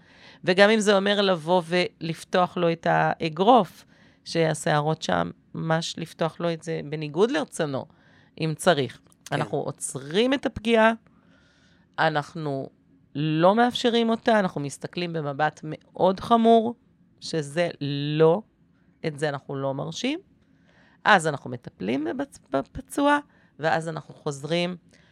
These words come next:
Speaker 1: לפוגע, ואנחנו מנסים להבין גם אותו, ונותנים לו גם אמפתיה.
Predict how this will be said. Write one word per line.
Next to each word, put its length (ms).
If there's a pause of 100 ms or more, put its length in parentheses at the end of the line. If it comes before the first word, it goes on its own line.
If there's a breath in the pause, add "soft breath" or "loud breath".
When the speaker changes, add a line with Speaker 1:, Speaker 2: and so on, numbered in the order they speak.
(160 soft breath)
Speaker 1:
לפוגע, 720
ואנחנו 500 (100)
מנסים 480
להבין 400
גם 280
אותו, 380 (640 soft breath)
ונותנים 400
לו 180
גם 240
אמפתיה. 560